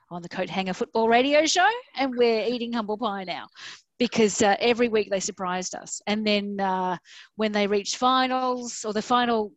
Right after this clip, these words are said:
couple of rounds, we wrote them off again and said, "Well, they haven't actually had to face any, um, really good quality teams. This will be their downfall." No, they got through, and then they, uh, they got through the, uh,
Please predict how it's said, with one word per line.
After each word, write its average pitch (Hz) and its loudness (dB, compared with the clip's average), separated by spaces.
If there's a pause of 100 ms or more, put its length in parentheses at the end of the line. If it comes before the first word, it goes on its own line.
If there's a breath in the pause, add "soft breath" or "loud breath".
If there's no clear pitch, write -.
couple 214 -6
of 202 -2
rounds, 240 2
we 214 0
wrote 202 0
them 208 -8
off 196 -8
again 208 0
and 196 -8
said, 190 -10
"Well, 240 6
they 202 0
haven't 214 -2
actually 196 -8 (460 loud breath)
had 208 0
to 202 -4
face 220 0
any, 190 -4
um, 180 -10 (460 loud breath)
really 196 0
good 202 -4
quality 202 -2
teams. 190 -4
This 233 0
will 233 0
be 202 0
their 185 -6
downfall." 190 -6
No, 240 -2 (120)
they 196 -6
got - -10
through, 202 -8
and 208 -12
then 196 -8
they, 196 -2
uh, 185 -4 (100)
they 196 -4
got 190 -6
through 202 -8
the, 185 -6 (180)
uh, 180 -6